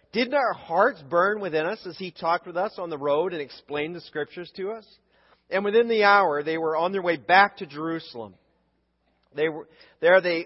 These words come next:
uh, it's about a two-hour walk between these two towns. There they found the eleven disciples and the others who had gathered with them. And they said, "The Lord has really risen. He appeared to Peter." Verse thirty-five. Then the two from Emmaus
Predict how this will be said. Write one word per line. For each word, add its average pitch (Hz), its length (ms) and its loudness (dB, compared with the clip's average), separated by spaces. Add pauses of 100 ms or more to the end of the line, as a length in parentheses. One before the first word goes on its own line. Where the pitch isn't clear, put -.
(100)
uh, 151 220 -2
it's 165 160 -12
about 160 200 -4
a 139 40 -8
two-hour 131 420 -2
walk 110 320 -8
between - 240 -20
these 113 140 -18
two 120 160 -18
towns. 98 280 -14 (320)
There 202 220 4
they 208 140 2
found 185 360 0
the 180 60 -2
eleven 170 380 0
disciples 165 680 -2
and 143 160 -8
the 147 80 -6
others 156 400 -2
who 156 120 -8
had 139 180 -6
gathered 143 440 0 (220)
with 175 260 -8
them. 120 260 -8
And 120 140 -12 (380)
they 156 180 -4
said, 135 300 -6
"The 143 80 -6
Lord 214 380 4 (120)
has 160 300 -12
really 214 320 -8
risen. 143 360 -8 (100)
He 165 140 -10
appeared 147 520 -8
to 156 100 -12
Peter." 185 380 -14 (960)
Verse 165 240 -10
thirty-five. 151 600 -2
Then 220 160 2
the 233 80 -2
two 208 220 -6
from 175 180 -10
Emmaus 170 520 0